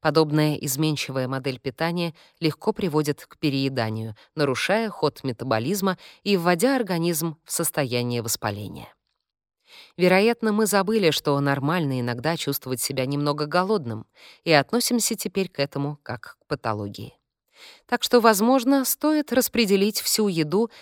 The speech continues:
на меньшее количество более сытных приемов пищи и спросить себя, действительно ли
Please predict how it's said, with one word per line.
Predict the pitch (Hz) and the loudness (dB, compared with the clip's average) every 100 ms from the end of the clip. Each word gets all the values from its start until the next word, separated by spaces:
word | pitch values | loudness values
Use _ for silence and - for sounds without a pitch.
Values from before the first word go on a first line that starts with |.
| - | -6
на | 202 185 | 0 2
меньшее | 160 143 147 220 220 | 2 0 0 -2 -2
количество | 226 202 151 190 - 220 | 0 -2 -2 -6 -4 -2
более | 196 135 147 196 | 0 0 0 0
сытных | 208 - 120 165 160 | -2 -2 -4 -4 -4
приемов | 185 165 123 143 - | -4 -2 -2 -4 -6
пищи | 254 233 - 120 - - - | -6 -4 -4 -4 -6 -20 -8
и | 170 151 | -2 -2
спросить | - 147 - 254 - | -2 -2 -2 -2 -2
себя, | 143 120 101 - _ - | -2 -2 -4 -8 _ -4
действительно | 143 123 - 120 - 165 185 | -2 -2 -4 -4 -2 -2 0
ли | 208 240 | 0 -2